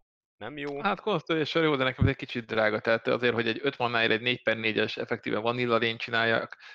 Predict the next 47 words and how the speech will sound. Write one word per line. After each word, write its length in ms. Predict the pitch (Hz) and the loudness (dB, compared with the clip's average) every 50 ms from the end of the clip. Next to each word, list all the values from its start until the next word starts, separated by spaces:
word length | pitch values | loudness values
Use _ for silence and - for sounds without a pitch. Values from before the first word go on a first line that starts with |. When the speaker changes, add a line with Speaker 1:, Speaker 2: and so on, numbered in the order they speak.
| - - | -18 -12
Speaker 2:
tehát 220 | - 127 - - | -12 -12 -8 -6
ugye, 240 | 135 123 123 117 117 | -4 -2 0 0 0
hogyha 360 | 113 123 120 120 123 127 127 | 0 0 2 2 4 4 4
a-, 200 | 123 117 135 - | 4 2 2 2
ahhoz 480 | 151 143 139 139 131 117 - 120 117 - | 2 0 0 -2 -4 -8 -6 -8 -8 -6
hasonlítjuk, 480 | 131 117 - - 127 123 - - - | -6 -6 -4 -4 -6 -6 -6 -8 -6
hogy 120 | - 117 117 | -2 -2 0
a 40 | |
régi 260 | 117 120 120 117 113 117 | 2 2 2 2 0 -2
Unicorn 360 | 117 117 110 - 120 117 117 | -2 -4 -2 0 2 2 2
is 140 | 113 - - | 0 -2 0
volt, 200 | 123 120 110 117 | 0 0 0 0
az 80 | 107 | 0
a 60 | 104 | 0
négy 260 | 110 117 113 110 107 - | 0 2 0 0 0 0
manáért 460 | 107 113 110 107 107 110 113 110 110 | -2 0 0 0 2 2 2 2 0
három 320 | 107 110 110 110 113 107 | 0 0 0 0 0 -2
per 120 | - 110 104 | -2 -2 0
hármas, 280 | 110 110 110 110 - | 0 0 -2 -2 -4
ami 120 | 110 110 110 | -6 -4 -2
támadásnál 600 | - 117 113 110 107 107 104 104 - - 113 110 | -2 0 0 0 0 0 0 -2 -2 -2 0 2
alapból 320 | 110 110 107 110 110 107 | 2 2 2 0 -2 -4
teppelt 380 | - 110 - _ - 113 - - | -2 -4 -4 _ -2 -4 -2 -2
valamit, 360 | 113 113 107 113 117 - 120 | -2 -2 -2 -2 -4 -6 -6
az, 200 | 117 - - - - | -8 -8 -10 -16 -18
az 100 | - - _ | -20 -14 _
például 220 | - 64 60 58 - | -4 -2 -2 -2 -4
sokkal 280 | - - - - 95 | -6 -10 -8 -6 -6
jobb 160 | 101 - - | -6 -6 -6
volt. 180 | - - 90 - | -8 -10 -10 -10
Speaker 1:
Az 100 | 104 104 | -8 -10
egy 80 | 104 - | -10 -8
Speaker 2:
Ez 80 | - - | 0 2
Speaker 1:
elk 260 | 113 107 95 - - | 2 2 2 0 -6
volt. 340 | - - - 104 95 - - - - - _ _ - _ _ _ - - - _ - | -12 -8 -8 -8 -8 -8 -12 -16 -20 -20 _ _ -20 _ _ _ -20 -20 -20 _ -6
Speaker 2:
Elk, 440 | - 87 90 92 - - - - _ | -2 0 0 -2 -2 -6 -20 -20 _
jó, 240 | - 98 95 95 - - | -12 -12 -12 -12 -10 -8
tényleg. 340 | 98 98 98 80 85 95 _ _ - - - | -8 -6 -6 -6 -10 -14 _ _ -10 -4 0
Ja, 140 | - 180 135 | 0 2 2
igen. 180 | 123 - - 175 | 0 -2 -2 -2
Speaker 1:
<laughs> 120 | 160 147 - - | -2 -4 -4 -6
Speaker 2:
Oko, 300 | 143 117 - - - 143 | -8 -8 -4 0 0 0
oko, 180 | - - - - | 0 0 0 2
oko, 260 | - 156 - - 123 | 2 2 4 6 6
oko, 340 | 123 - - - - 120 117 | 6 6 6 4 6 6 6
oko, 200 | 117 - - 110 | 6 4 2 0
bocsánat. 460 | 104 104 95 - 104 104 104 107 - | 0 0 -2 -4 -6 -6 -6 -8 -12